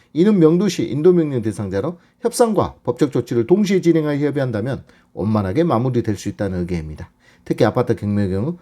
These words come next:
미납관리비 체크도 중요하니 투자 시 참고하시기 바랍니다.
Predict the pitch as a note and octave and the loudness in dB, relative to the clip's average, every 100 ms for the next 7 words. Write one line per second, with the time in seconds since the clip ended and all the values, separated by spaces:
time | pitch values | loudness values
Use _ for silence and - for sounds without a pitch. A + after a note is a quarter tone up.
0 | _ D3+ G3+ A3+ G#3+ G3 F#3 A3 G3 F3 | _ 0 2 4 2 -2 -2 -4 0 -2
1 | - E3+ D3 G2+ D#2 - _ _ F2 F2 | 0 0 0 -2 -6 -14 _ _ -10 -8
2 | E2 D3 - G#3+ G3+ F3+ C#3 A2 F#2+ E2+ | -6 -10 -10 -6 0 0 0 -2 -2 -6
3 | E2 F2 | -8 -12